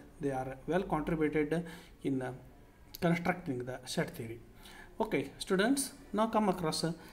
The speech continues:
what is the definition of a set. What is a, what is set?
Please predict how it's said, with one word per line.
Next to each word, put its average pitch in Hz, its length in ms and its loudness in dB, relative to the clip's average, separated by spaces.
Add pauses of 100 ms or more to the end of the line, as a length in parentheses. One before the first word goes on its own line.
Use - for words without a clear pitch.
(160)
what 196 160 4
is 190 120 4
the 139 180 2 (160)
definition 156 420 0
of 131 120 -8
a 170 80 2
set. - 300 -8 (440)
What 202 160 4
is 190 140 6
a, 165 80 4 (120)
what 170 180 0
is 196 120 2
set? - 320 -8